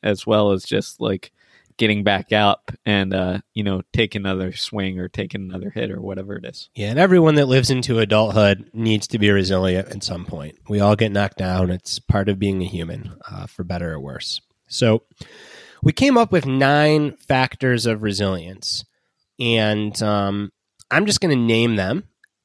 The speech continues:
Speaker 2: and then we can start to discuss each one in turn. Does that sound good?
Speaker 1: Let's go.
Speaker 2: All right. So we've got acceptance,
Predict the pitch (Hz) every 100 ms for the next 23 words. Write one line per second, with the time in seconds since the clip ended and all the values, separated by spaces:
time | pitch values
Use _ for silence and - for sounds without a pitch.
0 | - 131 123 120 120 123 120 123 127 123
1 | 120 120 117 117 117 - 123 117 110 110
2 | 110 104 - 120 - 113 - 117 117 -
3 | 117 113 117 113 113 120 117 113 143 131
4 | 92 - - 107 101 113 113 175 - -
5 | _ _ _ _ _ _ - 120 - 131
6 | 160 160 _ _ _ _ _ 135 151 104
7 | - _ _ - _ - 156 160 190 180
8 | 170 - - - 165 - 214 233 - -